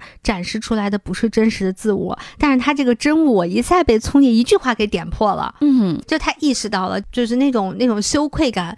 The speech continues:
Speaker 2: 嗯。
Speaker 1: 让她觉得很难以接受，哦，原来真实的我是这样子的。
Speaker 2: 嗯。
Speaker 1: 这也是冒充者综合症的一个非常重要的一个表现，就是我活着不是因为真我，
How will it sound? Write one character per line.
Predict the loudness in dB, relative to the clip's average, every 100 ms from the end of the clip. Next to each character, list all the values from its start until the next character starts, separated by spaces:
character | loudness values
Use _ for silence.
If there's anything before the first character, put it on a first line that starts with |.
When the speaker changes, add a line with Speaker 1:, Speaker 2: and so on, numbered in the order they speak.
| -4
Speaker 2:
嗯。 | 0
Speaker 1:
让 | 0 -2
她 | -2 -4
觉 | -4 -4
得 | -4 -6 -8
很 | -4 -2
难 | 0 -2
以 | -2
接 | -2 0 0
受， | 0 -4 -4 -4
哦， | -2
原 | -2 -4
来 | -4 -2
真 | 0
实 | 0 0
的 | -2
我 | -2
是 | -6 -4
这 | -2
样 | 0 0
子 | -2
的。 | -10 -10 -2
Speaker 2:
嗯。 | 2 2 2 -2
Speaker 1:
这 | 2 4
也 | 4
是 | 2
冒 | 2 0
充 | 0 0
者 | 0 -2
综 | 0 0
合 | 0
症 | 0 0
的 | 0
一 | -2
个 | -4
非 | -4 -2 -2
常 | 0 -4 -2
重 | 0 2
要 | 2 0
的 | -4
一 | -4
个 | -4
表 | -4 -6
现， | -4 -4 -2
就 | -4
是 | -6 -8 -10 -12 -4
我 | 0 0
活 | 0 -4 -2
着 | -2 -2 -2
不 | -6
是 | -6 -4
因 | -4 -2
为 | -2
真 | 0 0 0
我， | -6 -10